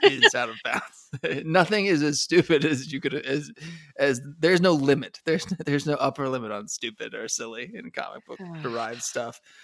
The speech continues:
Speaker 1: So I feel like it's interesting to see the stuff that is unique to the, to the show, but is, like,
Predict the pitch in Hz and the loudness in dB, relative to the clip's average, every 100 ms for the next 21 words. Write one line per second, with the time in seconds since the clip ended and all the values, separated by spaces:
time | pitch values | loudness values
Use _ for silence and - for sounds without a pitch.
0 | _ - 180 147 151 180 160 160 160 202 | _ 0 2 2 0 0 -2 -2 2 2
1 | - - 175 143 151 147 143 143 139 117 | 0 -2 -2 -2 -2 -2 0 -2 -2 -8
2 | 123 147 147 - _ _ _ - 143 135 | -4 -4 -4 -8 _ _ _ -6 -4 -2
3 | 139 - - - - - 165 214 233 175 | -4 -10 -10 -8 -8 -8 -6 -2 0 2
4 | 180 196 165 143 156 143 131 135 | 4 2 -2 2 4 4 2 8